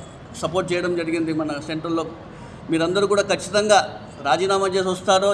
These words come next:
ఏం చేస్తారో చూడండి. మీరు విన్న రోడ్లలో వస్తే ప్రజలందరూ మీరు నిలదీస్తారు. ఇప్పుడు టీడీపీ నాయకులకు అందరూ కూడా ఎమ్మెల్యేలు కానివ్వండి, ఎంపీలు కానివ్వండి, ప్రతి ఒక్కరికి కూడా ముట్టడి చేసే కార్యక్రమంతో పాటు గల్లీ నుంచి ఢిల్లీ వరకు ఉలమాలు కానివ్వండి, మత పెద్దలు కా-, అందరూ కూడా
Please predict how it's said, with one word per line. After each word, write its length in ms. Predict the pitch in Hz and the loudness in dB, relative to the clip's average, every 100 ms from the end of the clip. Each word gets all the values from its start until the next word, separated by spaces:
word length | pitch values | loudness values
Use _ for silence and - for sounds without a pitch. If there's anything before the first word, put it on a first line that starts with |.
| 180 | 2
ఏం 60 | 180 | 0
చేస్తారో 240 | 185 190 170 | 0 -2 -2
చూడండి. 320 | 175 180 180 220 - - - 170 | 0 0 0 -4 -6 -16 -10 0
మీరు 160 | 180 185 | 2 2
విన్న 140 | 185 202 196 - - - - - 160 | 4 2 2 -6 -14 -16 -18 -10 -2
రోడ్లలో 320 | 180 196 202 196 | 0 2 4 2
వస్తే 200 | - 202 165 | 2 0 0
ప్రజలందరూ 520 | 165 170 196 196 185 185 | -2 0 0 0 0 0
మీరు 120 | 175 165 | 0 0
నిలదీస్తారు. 580 | 170 185 185 - 185 202 170 - - - - 160 | 0 0 -2 -2 -2 -2 -4 -10 -16 -16 -12 -8
ఇప్పుడు 200 | 156 175 165 | -4 -2 0
టీడీపీ 280 | 175 196 196 190 | 2 2 2 2
నాయకులకు 300 | 185 180 180 | 2 0 0
అందరూ 160 | 190 190 | 0 2
కూడా 120 | 190 170 | 2 2
ఎమ్మెల్యేలు 340 | 180 185 190 180 | 4 4 4 4
కానివ్వండి, 320 | 180 180 185 170 | 4 2 0 0
ఎంపీలు 240 | 165 185 180 | 0 0 0
కానివ్వండి, 240 | 175 175 | -2 -4
ప్రతి 160 | 170 190 | -4 -4
ఒక్కరికి 240 | 180 202 202 | -2 0 0
కూడా 100 | 190 | 0
ముట్టడి 340 | 175 175 185 180 | -2 -2 -2 0
చేసే 160 | 175 175 180 | -2 -2 0
కార్యక్రమంతో 540 | 170 170 175 180 180 180 | 0 0 -2 -2 -4 0
పాటు 200 | 180 185 247 - - - - 160 | 2 2 -6 -8 -16 -16 -4 0
గల్లీ 220 | 196 220 214 | 2 2 0
నుంచి 200 | 214 214 | 0 -2
ఢిల్లీ 180 | 196 202 202 | 2 6 6
వరకు 260 | 196 196 151 - - - - - 160 156 160 | 4 2 -2 -6 -16 -18 -18 -8 -8 -2 2
ఉలమాలు 340 | 190 196 202 190 | 4 6 4 4
కానివ్వండి, 400 | 190 196 190 196 | 4 2 2 2
మత 120 | 180 185 | 0 0
పెద్దలు 240 | 202 190 196 | 2 2 4
కా-, 120 | 196 180 | 4 4
అందరూ 220 | 202 214 | 4 4
కూడా 120 | 220 | 6